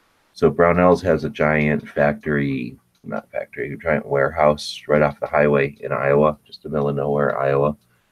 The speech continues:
So, uh, pointed the G P S at that and headed out.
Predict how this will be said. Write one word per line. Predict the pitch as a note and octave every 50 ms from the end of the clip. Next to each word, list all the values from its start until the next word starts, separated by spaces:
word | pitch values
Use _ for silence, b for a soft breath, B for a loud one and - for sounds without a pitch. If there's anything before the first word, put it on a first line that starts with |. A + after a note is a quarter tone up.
| _ _ _ _ -
So, | - - D2 C#2+ C#2+ C#2 C#2
uh, | C#2 C#2 C#2 C#2+ C#2+
pointed | - _ - D2+ D2 D2 C#2+ C#2+ -
the | D#2
G | D2+ - D#2 D2+
P | D2 - F2 D#2
S | D#2 D2+ D2 - -
at | D2 D2
that | D#2 D#2+ F#2 G#2 G#2+ -
and | - C#2+ C#2
headed | D2+ D2+ C#2+ C#2+ D#2 C#2+
out. | D#2 D#2+ F2 F#2+ - -